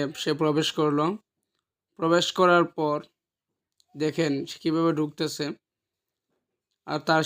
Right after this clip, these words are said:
সঙ্গবাঙ্গ নিয়ে প্রবেশ করতেছে। হুজুর বাধা দেওয়ার পরও তারা কোনোভাবে মানতেছে না। দুই তলার মধ্যে এই যে এই জায়গা দিয়ে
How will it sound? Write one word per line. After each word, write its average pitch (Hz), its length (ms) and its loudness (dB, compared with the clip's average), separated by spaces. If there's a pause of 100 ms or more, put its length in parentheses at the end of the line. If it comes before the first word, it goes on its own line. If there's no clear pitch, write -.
(120)
সঙ্গবাঙ্গ 160 500 4 (300)
নিয়ে 156 200 2 (680)
প্রবেশ 165 260 0
করতেছে। 160 460 0
হুজুর 165 360 2
বাধা 160 300 4
দেওয়ার 170 280 6
পরও 151 360 -2
তারা 151 240 -2
কোনোভাবে 151 480 2
মানতেছে 147 440 -4
না। 160 100 -8 (640)
দুই 156 180 -2
তলার 160 300 0
মধ্যে 156 400 2
এই 160 160 0
যে 165 160 2 (180)
এই 156 180 0
জায়গা 151 280 -2
দিয়ে 151 220 0